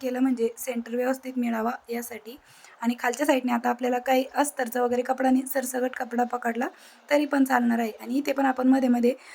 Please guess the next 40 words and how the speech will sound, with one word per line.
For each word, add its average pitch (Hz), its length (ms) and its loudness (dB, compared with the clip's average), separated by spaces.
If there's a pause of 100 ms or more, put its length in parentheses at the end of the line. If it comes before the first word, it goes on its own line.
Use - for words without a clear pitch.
(220)
गाठ 254 200 8
बांधून 277 320 6
घ्यायची, 240 420 -2
एक 247 120 -4 (100)
टाका 262 200 0
टाकला 277 340 4
की 277 220 -4
एक 254 80 -2
पक्की 262 360 -6
गाठ 254 160 4
बांधून 262 320 4
घ्यायची, 233 300 0
म्हणजे 247 260 2
ते 233 160 -2
व्यवस्थित, 254 460 0 (460)
अ, 226 140 -2
स्टिच 285 280 -2
होतं 226 240 -4 (1400)
या 233 120 0
पद्धतीने. 226 580 0 (380)
तर 277 100 8
मैत्रिणींनो, 302 580 8
तुम्हाला 302 300 6
माझी 269 260 4
शिकवण्याची, 254 560 2
सांगण्याची 247 480 0
पद्धत 269 360 2
आवडत 233 300 2
असेल 262 340 -2
तर 240 80 -6
प्लीज 269 380 0
लाईक 262 320 4
करत 262 200 2
चला 247 260 -4
आणि 247 340 -4
कमेंट 262 260 4
करून 254 260 -4
पण 277 180 2
नक्की 277 380 0
सांगा. 220 400 -10